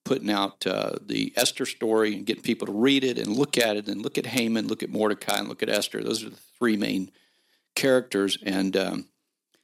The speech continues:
so when you start seeing these characters arise in our culture,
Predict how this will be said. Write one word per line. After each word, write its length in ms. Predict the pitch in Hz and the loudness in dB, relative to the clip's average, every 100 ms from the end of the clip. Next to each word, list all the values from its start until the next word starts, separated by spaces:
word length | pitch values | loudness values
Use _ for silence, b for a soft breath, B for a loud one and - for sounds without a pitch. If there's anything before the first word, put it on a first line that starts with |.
| _ | _
so 400 | - 123 113 110 - | 0 2 4 0 -2
when 160 | 113 | -2
you 100 | 110 | 0
start 340 | 110 151 151 151 | 2 2 4 2
seeing 520 | - - 143 147 127 | 2 4 4 4 4
these 200 | 117 107 | 4 0
characters 560 | - 123 131 127 110 104 | 0 0 0 -2 -6 -2
arise 480 | 107 110 110 117 107 | 2 4 4 2 0
in 120 | 104 | -2
our 200 | 98 95 | -2 -4
culture, 600 | - - 160 - 107 95 | -4 0 0 2 0 0